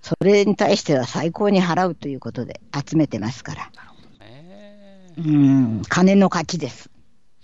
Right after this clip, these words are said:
Speaker 2: まあ、私は、あの、このエーアイを持ってくるんだったら、
Speaker 1: うん。
Speaker 2: あの、フィンテックっていう言葉も入れたいな、なんてちょっとこう、頭かすめたんですけど。
Speaker 1: 最初に言ってくれればいいのに。
Speaker 2: いや、先生も、あの、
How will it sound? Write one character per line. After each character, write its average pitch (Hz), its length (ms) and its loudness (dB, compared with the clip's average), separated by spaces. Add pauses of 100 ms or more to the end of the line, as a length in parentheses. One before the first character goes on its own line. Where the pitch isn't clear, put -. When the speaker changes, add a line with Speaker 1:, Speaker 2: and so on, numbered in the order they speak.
(240)
Speaker 2:
ま - 80 -12
あ、 175 80 -14
私 233 380 -10
は、 247 280 -8
あ 240 60 -12
の、 233 140 -14
こ - 120 -18
の 220 160 -10
エ 233 320 -8
ー 262 40 -6
ア 254 120 -6
イ 143 540 -14
を 131 180 -16
持 143 120 -14
っ - 40 -20
て - 120 -14
く 185 120 -12
る 156 60 -8
ん 127 80 -14
だ 101 80 -12
っ - 80 -20
た 101 100 -16
ら、 104 320 -8 (480)
Speaker 1:
う 208 80 6
ん。 220 380 6
Speaker 2:
あ - 80 -18
の、 113 300 -20 (380)
フ - 100 -20
ィ 330 140 -10
ン 320 60 -14
テ - 180 -12
ッ - 40 -18 (100)
ク - 100 -20
っ - 20 -20 (180)
て 110 80 -18
い 95 220 -20
う 92 100 -20
言 101 100 -20
葉 104 140 -16
も 92 80 -20
入 90 80 -20
れ 95 80 -20
た 101 100 -18
い 98 80 -18
な、 247 320 -18
な 196 120 -14
ん 123 60 -18
て - 80 -20
ち - 80 -16
ょ 294 60 -14
っ - 40 -20
と - 100 -18
こ 101 420 -16
う、 - 40 -20 (280)
頭 - 260 -14
か 110 100 -20
す - 80 -20
め 113 80 -16
た 98 120 -20
ん 90 80 -20
で 85 80 -20
す - 100 -20
け - 80 -20
ど。 90 260 -16
Speaker 1:
最 233 280 -4
初 - 240 -10
に 320 120 2
言 294 100 4
っ - 20 -4
て 277 160 -6
く 269 80 -2
れ 262 120 4
れ 240 120 2
ば 175 120 0
い 147 120 -4
い 139 40 -4
の 131 120 -6
に。 120 200 -14
Speaker 2:
い 110 40 -18
や、 110 160 -14 (1000)
先 240 220 -12
生 269 140 -8
も、 156 340 -6
あ 151 60 -10
の、 151 340 -12